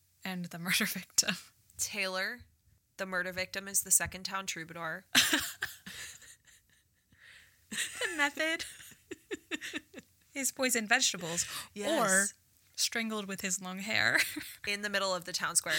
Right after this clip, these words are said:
Speaker 2: in the gazebo. Or it's Dean murdering Tristan. Didn't he say something that he was mysteriously strangled by a Dosey's Market
Speaker 1: <gasps>
Speaker 2: apron?
Speaker 1: Oh,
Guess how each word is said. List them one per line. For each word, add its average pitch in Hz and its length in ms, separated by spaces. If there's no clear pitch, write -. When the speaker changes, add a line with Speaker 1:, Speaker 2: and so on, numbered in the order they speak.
Speaker 2:
in 175 80
the 175 60
gazebo. 165 500
Or 233 580
it's - 420
Dean 175 540
murdering 180 480
Tristan. 151 800
Didn't 262 200
he 311 80
say 240 160
something 226 360
that 190 100
he 190 100
was 175 280
mysteriously 190 580
strangled 175 560
by 180 120
a 175 60
Dosey's 165 420
Market 151 260
Speaker 1:
<gasps> - 0
Speaker 2:
apron? 202 520
Speaker 1:
Oh, 208 880